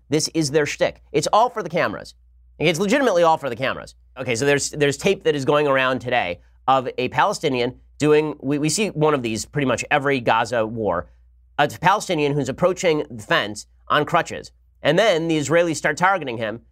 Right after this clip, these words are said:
and he puts down the crutches and he starts running as fast as possible.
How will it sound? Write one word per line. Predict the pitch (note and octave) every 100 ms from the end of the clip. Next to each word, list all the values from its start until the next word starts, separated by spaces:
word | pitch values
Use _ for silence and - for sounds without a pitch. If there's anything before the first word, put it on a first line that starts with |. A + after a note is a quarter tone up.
| _ -
and | D3+
he |
puts | D#3+ G3
down | - F3+
the | E3
crutches | F3 D#3+ D3 B2
and | D3
he |
starts | - D#3+ B2
running | D3 D#3 C#3
as | B2 -
fast | C#3 C3+ C3
as |
possible. | - A#2 A2+ F#2 -